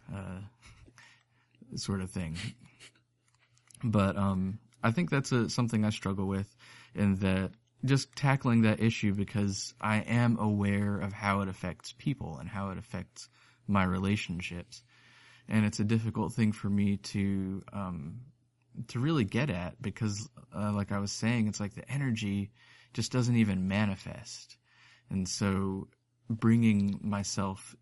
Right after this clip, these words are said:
to address this is, um, it's a insurmountable mountain almost.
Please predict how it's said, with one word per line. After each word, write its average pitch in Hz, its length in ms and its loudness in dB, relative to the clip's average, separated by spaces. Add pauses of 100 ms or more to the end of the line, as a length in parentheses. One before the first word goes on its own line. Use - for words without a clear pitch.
(120)
to 98 480 -2
address 98 460 -4
this - 520 -8
is, 95 480 -6
um, 90 460 -8 (120)
it's - 160 -8
a 90 140 -6 (300)
insurmountable 113 680 0
mountain 95 520 -2 (180)
almost. 90 640 -8